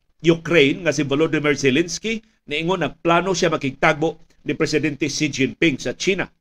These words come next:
Kay ingon si Zelensky, murag ang Russia ra na ang gisigihan o paminaw sa China. Gusto sab siya nga makapaminaw sab si presidente Xi Jinping niya. Mao ni reaksyon ni Zelensky human ni auhag ang Beijing og dinalian nga sabot-sabot sa kalinaw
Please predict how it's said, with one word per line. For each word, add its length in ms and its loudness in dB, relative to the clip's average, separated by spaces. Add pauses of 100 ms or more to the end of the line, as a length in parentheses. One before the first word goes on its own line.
Kay 180 -8
ingon 220 -6
si 240 0 (240)
Zelensky, 640 2
murag 240 -4
ang 160 0
Russia 320 2
ra 80 2
na 140 -2 (420)
ang 160 0
gisigihan 560 2
o 80 -2
paminaw 480 2 (240)
sa 560 0
China. 480 2
Gusto 320 0
sab 160 0
siya 240 -4
nga 320 -8
makapaminaw 720 2
sab 160 0
si 160 -4
presidente 560 -2
Xi 180 0
Jinping 460 -2
niya. 180 0 (680)
Mao 160 0
ni 80 2
reaksyon 560 2
ni 80 -2
Zelensky 640 0 (180)
human 240 2
ni 80 -2
auhag 460 4
ang 80 -4
Beijing 560 0
og 160 -2
dinalian 560 0
nga 80 -4
sabot-sabot 560 -2
sa 160 -6
kalinaw 340 2